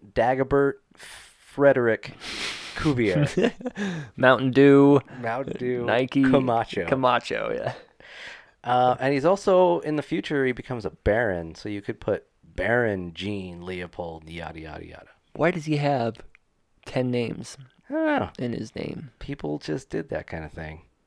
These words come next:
Speaker 1: It's
Speaker 2: Some
Speaker 1: ki-
Speaker 2: people today don't even believe in giving a middle name. Like, I've met people like, "I don't have a middle name." I'm like, "That's okay."
Speaker 1: Yeah, my mom doesn't have a middle name.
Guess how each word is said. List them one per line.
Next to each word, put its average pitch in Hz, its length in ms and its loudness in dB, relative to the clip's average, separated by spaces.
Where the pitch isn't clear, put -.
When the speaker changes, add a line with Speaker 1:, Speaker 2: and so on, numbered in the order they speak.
Speaker 1:
It's - 120 -16
Speaker 2:
Some 165 100 4
Speaker 1:
ki- - 40 2
Speaker 2:
people 170 200 2
today 110 280 2
don't 110 180 4
even 107 220 0
believe 107 240 0
in 104 260 -4
giving 101 380 -2
a 95 60 -6
middle 117 260 0
name. 87 360 -10
Like, 117 140 -8
I've 110 120 -4
met 110 120 -4
people 113 200 -6
like, 104 160 -2
"I - 40 0
don't 101 140 0
have 104 100 -6
a 82 40 -8
middle 82 240 -10
name." - 320 -12
I'm 147 80 -12
like, - 180 -10
"That's - 340 -20
okay." 131 280 -10
Speaker 1:
Yeah, 196 260 2
my 160 280 0
mom 180 360 0
doesn't 95 240 -6
have 92 120 -10
a 82 60 -14
middle 82 220 -12
name. 76 280 -16